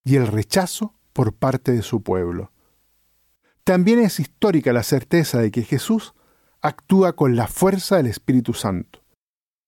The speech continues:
Sobre ese fondo, transmitido y elaborado por la tradición, ha cimentado Lucas una de sus más profundas visiones de Jesucristo. Para entender este texto,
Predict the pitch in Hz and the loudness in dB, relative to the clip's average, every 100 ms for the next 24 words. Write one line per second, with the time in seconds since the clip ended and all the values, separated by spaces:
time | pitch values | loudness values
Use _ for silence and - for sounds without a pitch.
0 | _ - 147 127 113 131 - 190 - 180 | _ -2 2 2 4 2 2 -2 2 2
1 | 110 92 95 _ _ _ _ - 180 185 | 2 -2 -6 _ _ _ _ -4 0 0
2 | - 190 175 196 151 113 113 117 117 113 | 2 2 4 4 4 4 4 4 2 2
3 | 123 123 107 110 107 104 110 107 - 180 | 4 2 2 0 0 0 0 0 -2 -2
4 | 202 220 _ _ _ _ - 139 - 143 | -2 -4 _ _ _ _ -6 -4 2 2
5 | 117 107 143 113 107 127 180 190 175 - | 2 2 2 2 4 2 2 -2 -4 -8
6 | _ _ _ - 170 170 156 123 - 107 | _ _ _ 0 2 4 2 0 0 0
7 | 113 196 190 - 139 - 156 156 127 113 | 2 2 0 -2 -2 0 0 0 0 -2
8 | - - 131 120 117 - _ _ - 113 | -4 0 2 2 0 -6 _ _ -6 -4
9 | - - 101 98 90 _ - _ _ _ | -4 -6 -6 -8 -10 _ -20 _ _ _
10 | _ _ _ _ _ _ - 175 175 170 | _ _ _ _ _ _ -4 0 2 2
11 | 180 262 262 175 120 120 - - | 2 2 2 0 -2 -4 -4 -12